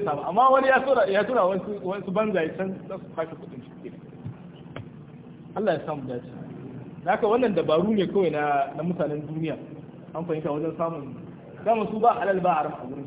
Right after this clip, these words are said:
su. Duk abin da ya faɗo hannun su shine abin da yake halal. Da haka kai ne kake da shari'a. Za ka tsara ma dokoki na kasuwanci ga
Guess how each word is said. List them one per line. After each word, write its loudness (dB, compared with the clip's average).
su. -2
Duk -4
abin 4
da 4
ya -2
faɗo 0
hannun -2
su -12
shine -6
abin -4
da -2
yake -6
halal. -10
Da 2
haka 2
kai 8
ne 10
kake 0
da -2
shari'a. -2
Za -2
ka 0
tsara 4
ma 4
dokoki 2
na 0
kasuwanci -2
ga -2